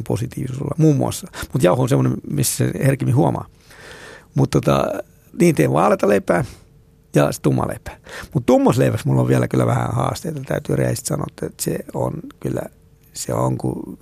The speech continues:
mitä mä sanoisin, herkkä neiti. <laughs> Se on, se on vaativa. Vaativampi kuin vaalileipä. Se on se. Ja täytyy näitä meidän isoäitejä ja äitejä kyllä niin iso hatun nosto, että kuinka ne on, on painineet ja osanneet sen,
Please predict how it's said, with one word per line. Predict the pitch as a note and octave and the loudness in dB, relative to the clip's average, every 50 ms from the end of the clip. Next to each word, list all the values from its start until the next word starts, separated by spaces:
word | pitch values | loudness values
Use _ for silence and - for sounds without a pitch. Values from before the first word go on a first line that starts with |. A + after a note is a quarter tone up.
| - - - - _ - | -16 -18 -18 -20 _ -14
mitä | - C#3+ B2 A#2 - A2+ | -10 -10 -8 -6 -6 -6
mä | A2 | -6
sanoisin, | G#2+ - - C#3 A#2+ A#2 A2+ A2 | -4 -4 -4 -4 -2 -2 -2 -2
herkkä | C3 C3 - - - B2 | -2 -2 -2 -4 -6 -4
neiti. | - - - A#2 - A1 - - - _ - | -2 -2 -2 -2 -4 -6 -8 -10 -18 _ -16
<laughs> | - - - - - - - - - - - - _ _ - | -16 -14 -16 -16 -20 -20 -18 -18 -18 -20 -20 -20 _ _ -14
Se | - - - - | -4 -2 -2 -2
on, | G#3+ - - - - - C3 | -2 -4 -6 -8 -6 -6 0
se | - G3 | 2 4
on | F#3+ D3+ | 4 4
vaativa. | C#3 - A2+ - - - - _ _ _ _ _ _ _ _ _ _ _ _ _ _ _ _ - | 2 -2 -4 -8 -12 -20 -20 _ _ _ _ _ _ _ _ _ _ _ _ _ _ _ _ -2
Vaativampi | - - - C3+ C#3 E2+ E2 - - - | 0 0 0 0 -2 -4 -4 -4 -6 -4
kuin | - - | -2 -2
vaalileipä. | E2+ - - - - - - - - - - - _ _ _ _ _ - - | -2 0 -2 -4 -6 -10 -18 -20 -18 -20 -20 -20 _ _ _ _ _ -12 -6
Se | - - | -4 -2
on | - B2 A#2 | -2 -2 -2
se. | A#2 B2 B2 - - - - - - | -4 -4 -6 -6 -10 -12 -10 -4 -4
Ja | D3+ | 0
täytyy | C3 D3 C#3+ C3 C#3 | 2 2 2 4 2
näitä | C3 C3+ C3 - - | 2 2 0 0 2
meidän | C#3+ C#3 C3+ C3+ - - - - | 2 2 2 2 0 -4 -8 -8
isoäitejä | - A3+ D3 B2 C3+ C#3 C2 C2 B1+ - C2+ C2 B1+ | -2 0 2 2 4 2 2 0 0 0 0 2 2
ja | C2 C2 - - - - - | 2 0 0 -2 -4 -6 -4
äitejä | - C#2+ C#2 C2+ - - - C2+ - | -2 0 0 0 0 0 -2 -2 -2
kyllä | - - - C#3+ C#3 C#2 - - | -6 -8 -8 -4 -4 -2 -2 0
niin | C3+ - - - C3+ - | 0 0 0 0 -2 -2
iso | - D3 A#2+ C#3+ C3 | -2 -2 0 0 0
hatun | A#2 B2 B2+ B2+ C3 B2+ | 0 0 -2 -2 -2 -4
nosto, | B2+ - - - - - | -4 -6 -6 -6 -6 -6
että | - - - - | -6 -6 -6 -6
kuinka | C#3 C3 C3+ | -4 -4 -2
ne | C3 | -2
on, | - - - C4+ | -2 -4 -4 -6
on | - G#3 C3+ B2+ C#3+ F#3+ - - _ _ _ _ - | -6 -4 -4 -4 -4 -6 -10 -16 _ _ _ _ -4
painineet | - C3+ - B1+ C2 C2 C2 C2 B1+ - - | -2 0 0 0 -2 -2 -2 -4 -4 -2 -2
ja | - | -2
osanneet | - - A#2+ F#2 B1+ B1 B1 - A2+ | 0 0 0 0 -2 -2 -4 -6 -6
sen, | - - B2 - - - | -6 -6 -6 -6 -8 -14